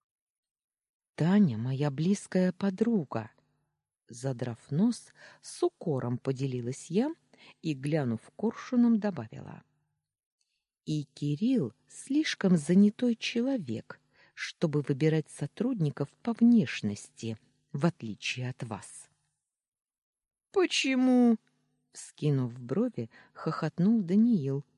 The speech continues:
и, тормознув на светофоре, посмотрел на меня. «Ну, вам с вашей профессией»,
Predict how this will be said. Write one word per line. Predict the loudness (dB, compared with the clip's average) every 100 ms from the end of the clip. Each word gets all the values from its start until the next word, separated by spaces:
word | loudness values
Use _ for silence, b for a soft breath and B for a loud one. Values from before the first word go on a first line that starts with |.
| _ _ _
и, | -6
тормознув | -2 -4 -2 -4 -4 -6 -4
на | -10
светофоре, | -10 -12 -14 -8 -4 -4 -6
посмотрел | -10 -10 -10 -8 -8
на | -6
меня. | -6 -8 -12 -20 _ _ _ _ _ _ _ _ _ _ _ b b b b _
«Ну, | 0 4 6 6 2
вам | 0 2 2 2
с | 0
вашей | -2 -2 -2
профессией», | -2 -6 -6 -8 -8 -12 -12 -6 -2 -4 -6